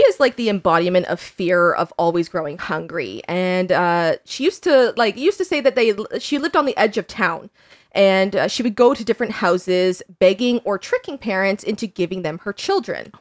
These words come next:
Speaker 2: my God.
Speaker 1: And she was known to offer a trade to the parents in exchange for that child.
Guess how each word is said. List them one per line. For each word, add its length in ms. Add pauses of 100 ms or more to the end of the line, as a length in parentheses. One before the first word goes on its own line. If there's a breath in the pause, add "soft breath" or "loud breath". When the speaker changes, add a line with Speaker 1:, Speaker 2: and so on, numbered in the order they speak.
Speaker 2:
my 140
God. 400 (140)
Speaker 1:
And 500
she 220
was 160
known 180
to 180
offer 300
a 60
trade 680 (240)
to 480
the 60
parents 500
in 100
exchange 520
for 100
that 200
child. 520